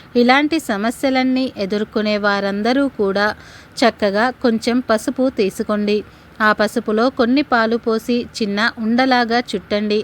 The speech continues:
అంటే ఒక గోలీ సైజ్ అంతా ఉండ చుట్టండి. ఆ తర్వాత ఆ ఉండను మీ చేతిలో పట్టుకొని ఒకసారి ఇల్లంతా తిరగండి. అంటే ఇంట్లో అన్ని గదులలో తిరగండి. బెడ్‌రూమ్, హాల్,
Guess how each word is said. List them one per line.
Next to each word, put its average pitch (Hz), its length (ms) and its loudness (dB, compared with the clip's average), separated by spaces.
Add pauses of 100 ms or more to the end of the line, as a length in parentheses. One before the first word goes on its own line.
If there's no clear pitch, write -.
అంటే 202 320 -2 (380)
ఒక 247 160 2
గోలీ 247 460 2
సైజ్ 220 340 0
అంతా 208 300 0 (120)
ఉండ 202 240 -4
చుట్టండి. 214 600 -2 (400)
ఆ 220 120 6
తర్వాత 202 500 0 (180)
ఆ 220 160 0
ఉండను 226 460 0 (100)
మీ 220 160 -2
చేతిలో 262 520 2
పట్టుకొని 208 600 -4 (100)
ఒకసారి 202 600 -2 (420)
ఇల్లంతా 247 520 2
తిరగండి. 214 680 -2
అంటే 208 380 -2 (400)
ఇంట్లో 277 380 4
అన్ని 214 380 -2
గదులలో 254 540 2
తిరగండి. 208 600 0 (580)
బెడ్‌రూమ్, 214 480 0 (160)
హాల్, 208 440 2